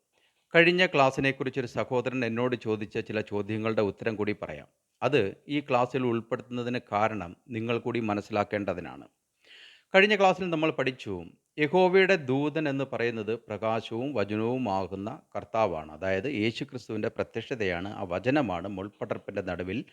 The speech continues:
അഗ്നിജ്വാലയായി മോശയ്ക്ക് പ്രത്യക്ഷനായത് എന്ന്. വിശുദ്ധ യോഹന്നാൻ പറഞ്ഞു, "അവനിൽ ജീവൻ ഉണ്ടായിരുന്നു, ജീവൻ മനുഷ്യരുടെ വെളിച്ചമായിരുന്നു, വെളിച്ചം ഇരുളിൽ പ്രകാശിക്കുന്നു." യോഹന്നാൻ്റെ സുവിശേഷം ഒന്നാം അധ്യായം നാല് മുതൽ അഞ്ച് വരെയുള്ള വചനങ്ങളാണ് ഞാൻ വായിച്ചത്.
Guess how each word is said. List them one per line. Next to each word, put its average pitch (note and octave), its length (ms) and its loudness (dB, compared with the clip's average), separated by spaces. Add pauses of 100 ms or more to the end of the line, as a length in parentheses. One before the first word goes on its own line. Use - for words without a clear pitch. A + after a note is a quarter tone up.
(320)
അഗ്നിജ്വാലയായി C3 1040 6
മോശയ്ക്ക് A#2 500 -4
പ്രത്യക്ഷനായത് F#2+ 880 -6
എന്ന്. F2+ 260 -4 (840)
വിശുദ്ധ G3 260 4
യോഹന്നാൻ E3 560 6
പറഞ്ഞു, C#3+ 360 0 (260)
"അവനിൽ E3+ 400 2
ജീവൻ E3+ 380 2
ഉണ്ടായിരുന്നു, G2+ 680 2
ജീവൻ D3+ 520 2
മനുഷ്യരുടെ B2+ 480 0
വെളിച്ചമായിരുന്നു, G2+ 840 -4 (180)
വെളിച്ചം A2 560 -2 (100)
ഇരുളിൽ C3 300 4
പ്രകാശിക്കുന്നു." G2+ 840 -2
യോഹന്നാൻ്റെ G2+ 520 -4
സുവിശേഷം C3+ 600 -8 (540)
ഒന്നാം G#2+ 340 6
അധ്യായം A#2 460 4
നാല് A2+ 260 2
മുതൽ G#2 260 0
അഞ്ച് G#2 220 0
വരെയുള്ള G#2+ 200 2
വചനങ്ങളാണ് F#2 540 -4
ഞാൻ F2 220 -8
വായിച്ചത്. E2+ 460 -10